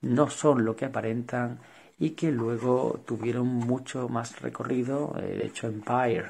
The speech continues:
está basado en dos de ellos. Empire, el evento que Marvel hizo hace,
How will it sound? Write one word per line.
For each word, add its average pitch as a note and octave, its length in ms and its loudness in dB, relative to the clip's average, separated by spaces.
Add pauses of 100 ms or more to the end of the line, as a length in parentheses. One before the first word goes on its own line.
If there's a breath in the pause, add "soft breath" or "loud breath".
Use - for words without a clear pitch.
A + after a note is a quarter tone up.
(160)
está - 240 -8
basado G#2+ 540 -4 (500 loud breath)
en A2 400 0 (140)
dos A2+ 240 0
de A2 160 0
ellos. A2 340 -4
Empire, A#2 480 -8
el A2+ 80 -6
evento A2 680 -6
que - 240 -8
Marvel A2 540 -4 (600 loud breath)
hizo A2+ 320 -2
hace, A2+ 460 -8